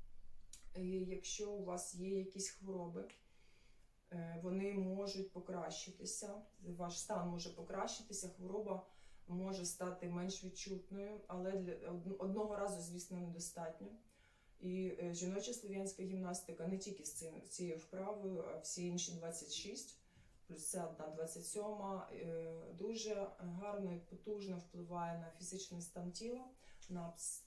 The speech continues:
психоемоційну сферу, і, е, взагалі там є багато про що розмовляти, але це тема навчального курсу, тож я запрошую тих з вас, хто хоче.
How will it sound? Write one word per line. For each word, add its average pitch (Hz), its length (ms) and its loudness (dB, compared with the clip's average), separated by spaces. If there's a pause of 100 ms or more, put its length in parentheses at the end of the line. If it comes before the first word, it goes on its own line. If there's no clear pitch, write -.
психоемоційну 190 880 0
сферу, 185 640 2
і, 185 380 0
е, 170 340 -2
взагалі 190 400 -2
там 165 240 -4
є 165 140 -4
багато 170 380 -6
про - 140 -12
що - 180 -6
розмовляти, 190 600 4
але 175 220 0
це - 140 -4
тема 175 300 -4
навчального 170 720 -6
курсу, 220 340 -6
тож 180 180 -10
я 175 100 -6
запрошую 170 640 -2 (640)
тих 202 200 0
з 175 120 0
вас, 175 220 4
хто - 220 -8
хоче. 208 680 0